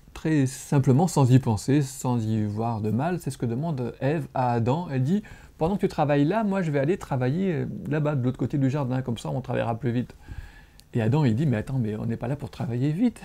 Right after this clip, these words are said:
<laughs> c'est le paradis, tu oublies qu'on est au paradis, ma chérie. On est là pour, euh, pour la conversation, on est là pour être ensemble. T'as pas besoin de, d'aller travailler autre chose, euh, loin de, loin de moi. »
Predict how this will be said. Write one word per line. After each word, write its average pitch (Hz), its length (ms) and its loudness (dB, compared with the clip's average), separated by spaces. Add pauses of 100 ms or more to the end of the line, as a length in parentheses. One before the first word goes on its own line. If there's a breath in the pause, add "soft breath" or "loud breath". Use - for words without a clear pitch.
<laughs> - 140 -10
c'est - 120 -8
le 127 60 0
paradis, 190 480 -4 (100)
tu - 100 -6
oublies 139 200 2
qu'on 120 160 -2
est 117 40 -2
au 113 80 -2
paradis, 160 280 -6
ma 151 100 -4
chérie. 131 280 -6 (380 loud breath)
On 127 160 4
est 120 60 6
là 214 220 6
pour, 143 340 2
euh, 113 120 2 (360 soft breath)
pour 180 100 4
la 170 100 6
conversation, 196 680 2
on 156 100 4
est 143 80 8
là 214 80 8
pour 151 180 2
être 160 140 0
ensemble. 214 440 -2 (580 loud breath)
T'as 120 100 -2
pas 139 140 6
besoin 131 340 6
de, 170 100 6
d'aller 131 220 6
travailler 120 420 2
autre 135 180 4
chose, 165 320 4
euh, 113 180 2
loin 135 200 2
de, 127 120 2
loin 127 220 0
de 147 100 0
moi. » 151 240 -2